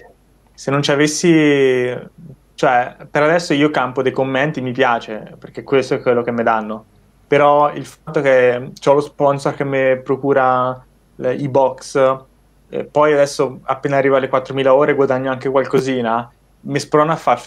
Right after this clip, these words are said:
più video, se no, cioè, chi me lo fa fa? A fa tre ore di registrazione, una settimana de-,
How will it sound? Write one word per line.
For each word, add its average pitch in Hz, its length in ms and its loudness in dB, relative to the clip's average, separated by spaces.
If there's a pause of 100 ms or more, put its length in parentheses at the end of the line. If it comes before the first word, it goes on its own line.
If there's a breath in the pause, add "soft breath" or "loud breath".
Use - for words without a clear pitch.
più 131 160 -6
video, 127 360 0
se 131 160 -6
no, 139 360 -8 (220)
cioè, 127 180 0
chi 165 140 -2
me 165 100 4
lo 156 120 4
fa 151 100 0
fa? 117 300 0
A 120 160 -4
fa 120 440 -2 (600)
tre 147 160 2
ore 151 200 4
di 147 80 4
registrazione, 139 880 0
una 135 180 -6
settimana 139 560 -2
de-, 127 500 0